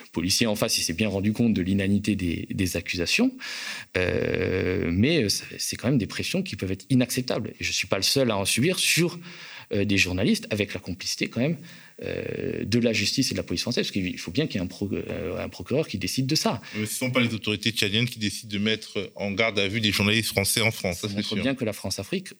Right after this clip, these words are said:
Speaker 1: continue, malgré tout ce qu'on dit, malgré tout ce qu'on dit à chaque campagne présidentielle, qu'elle est morte, qu'elle est finie, qu'elle est à l'agonie,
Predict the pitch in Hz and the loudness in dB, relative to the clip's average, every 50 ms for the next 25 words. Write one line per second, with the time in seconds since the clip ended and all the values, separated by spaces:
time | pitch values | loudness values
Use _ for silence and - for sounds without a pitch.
0 | _ _ - - 123 120 120 - - 120 117 113 107 92 87 90 - - - - | _ _ -2 2 2 2 2 2 4 4 6 6 4 2 0 -2 -4 -6 -4 -4
1 | - - - 123 113 110 117 123 117 101 90 92 98 110 104 - - - 156 - | -4 -2 0 2 2 2 4 4 2 2 0 -2 -4 -4 -4 -4 -4 -4 -4 -2
2 | - 127 120 117 113 117 101 95 92 - - - - 117 - - - 87 - 104 | 2 2 4 4 4 2 0 0 -2 -2 -2 0 0 -2 -2 -2 -2 0 2 2
3 | 92 95 - - 101 90 90 92 90 - - 160 180 190 175 120 104 - - 101 | 0 0 0 0 0 2 2 2 2 4 4 4 4 6 4 4 2 2 0 0
4 | 90 92 92 92 101 113 113 - - - 95 90 87 - - - 98 92 95 107 | 2 2 2 4 4 4 2 0 -2 -4 -2 0 0 0 2 2 4 6 6 6
5 | 110 107 104 - 92 90 90 90 90 85 85 87 87 101 135 190 208 | 6 4 4 2 2 2 2 2 2 0 2 2 4 4 4 2 2